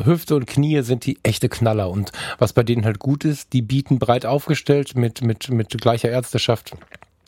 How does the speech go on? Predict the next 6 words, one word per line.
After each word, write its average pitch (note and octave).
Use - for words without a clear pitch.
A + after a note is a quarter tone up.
alle C3
verschiedenen C3
Operationsmethoden G#2+
an. G2+
Das F#2
heißt, A2